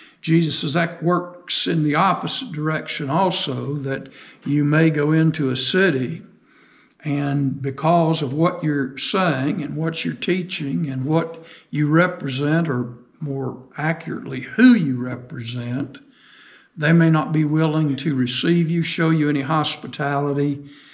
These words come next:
And so it's interesting, Jesus says for them to stand in the middle of the street, uh,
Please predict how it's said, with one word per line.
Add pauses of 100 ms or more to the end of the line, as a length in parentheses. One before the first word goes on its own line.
(280)
And
so
it's
interesting,
Jesus
says
for
them
to
stand
in
the
middle
of
the
street, (640)
uh,